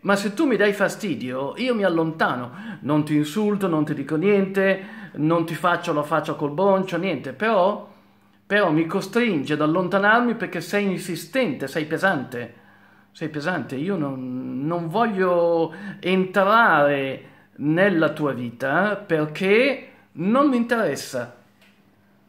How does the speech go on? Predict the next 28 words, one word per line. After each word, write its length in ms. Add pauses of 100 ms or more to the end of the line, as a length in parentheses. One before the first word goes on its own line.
(600)
Entro 460
nella 260
vita 320
di 100
alcune 320
persone, 720
alcune 380
persone 580
entrano 460
nella 180
mia, 420 (840)
ma 260
decido 460
io 680
quali 240
sono 260
i 80
modi, 540 (160)
nel 180
senso 460
che 400 (640)
posso 260
fare 240
un'amicizia, 1000
ma 180
non 200
è 180
che 500